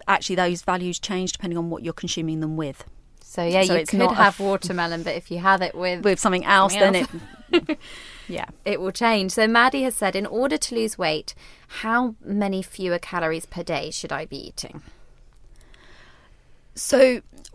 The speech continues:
Speaker 1: we tend to say you want to look at about a five hundred calorie deficit.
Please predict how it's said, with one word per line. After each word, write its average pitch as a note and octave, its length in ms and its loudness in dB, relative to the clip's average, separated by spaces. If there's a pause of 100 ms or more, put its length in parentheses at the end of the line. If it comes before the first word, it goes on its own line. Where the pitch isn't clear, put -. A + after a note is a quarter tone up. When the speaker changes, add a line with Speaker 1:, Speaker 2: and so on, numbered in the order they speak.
(440)
Speaker 1:
we B3 240 4
tend D#4 400 2
to D4+ 100 -8
say A3+ 200 -4
you G3 280 -4
want G#3+ 200 -6
to - 100 -6
look G3 260 -2
at - 60 -10
about - 220 -6
a - 40 -12
five F#3+ 400 -8
hundred F3 340 -10
calorie D#3+ 440 -10
deficit. - 680 -14